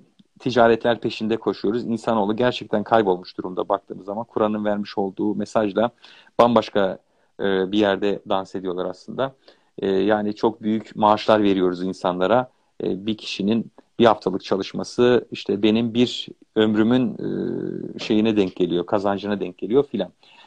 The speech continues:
Böyle bir dünyada niçin insanlar bir araya gelemiyorlar yani?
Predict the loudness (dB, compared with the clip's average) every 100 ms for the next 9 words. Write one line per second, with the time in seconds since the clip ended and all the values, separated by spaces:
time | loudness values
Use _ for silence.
0 | _ 2 4 6 4 2 2 2 4 4
1 | 4 4 2 _ -20 -10 -6 -2 -2 -2
2 | -4 -4 -2 -2 -4 -4 -2 0 0 2
3 | 2 0 0 0 4 4 4 4 2 2
4 | 0 -2 -2 -4 -4 -8 -8